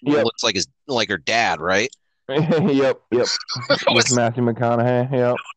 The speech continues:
Speaker 1: so weird. That was such a weird
Speaker 2: Mm-hmm. Mm-hmm.
Speaker 1: Like, some of the plot
Speaker 2: What I
Speaker 1: points
Speaker 2: love about it is that, is that Robert Zemeckis did it, so, like, and then he did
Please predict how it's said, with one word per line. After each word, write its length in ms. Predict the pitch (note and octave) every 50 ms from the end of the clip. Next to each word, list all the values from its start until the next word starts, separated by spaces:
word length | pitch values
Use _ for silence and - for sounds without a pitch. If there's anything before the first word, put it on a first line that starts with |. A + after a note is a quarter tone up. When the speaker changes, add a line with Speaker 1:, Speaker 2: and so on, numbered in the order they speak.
| -
Speaker 1:
so 340 | - - - - A#2+ G2+ G#2
weird. 460 | G2+ F2+ E2+ F2 F2 F2 F2 F2 D#2+ -
That 140 | A#2+ D#3+ F#3
was 100 | F#3 -
such 240 | - - C3 - A#2+
a 60 | G2+
weird 220 | F2 D#2+ E2 E2 A#2+ B2+
Speaker 2:
Mm-hmm. 480 | B2 B2 B2+ A#2+ A#2 A#2+ A#2+ F#2+ E2 D#2+ - _ _ _ _ _ - - - - _ _ _ _ C3
Mm-hmm. 720 | C3+ C#3 C#3 C3+ C#3 C3+ B2+ B2+ C3+ C#3 - _ - C3
Speaker 1:
Like, 140 | C3 B2 -
some 240 | - - F3 F3 F#3+
of 60 | F3+
the 80 | D3+ -
plot 360 | - - C#3 A#2+ A#2 B2+ -
Speaker 2:
What 140 | C#3+ C#3+ D3
I 100 | D3+ E3+
Speaker 1:
points 160 | F#3+ G#3+ G#3
Speaker 2:
love 60 | F#3 E3+
about 260 | C#3+ C#3+ C#3+ C#3+ C#3+
it 120 | C#3 C#3
is 60 | C3
that, 220 | B2+ C#3 C3 B2+ - - -
is 100 | C3 C3
that 180 | C#3 C3 A#2+ G#2
Robert 380 | A2 A#2 A#2 B2 C3 C3+ B2 A2+
Zemeckis 500 | A#2+ A#2 A#2 A2+ A2+ A#2+ C#3+ C#3 C3+ -
did 160 | C#3 C#3+ C#3+
it, 160 | D3+ D3+ - -
so, 200 | - D3 C#3 C#3
like, 240 | C3+ B2 A#2 A2 - _ - - - - - _ - - - _ _ _ _ -
and 100 | C3+ C#3
then 100 | C#3 C#3+
he 80 | D3 C#3+
did 480 | C3+ D3 C#3+ C#3 C#3 C3 B2 A#2+ -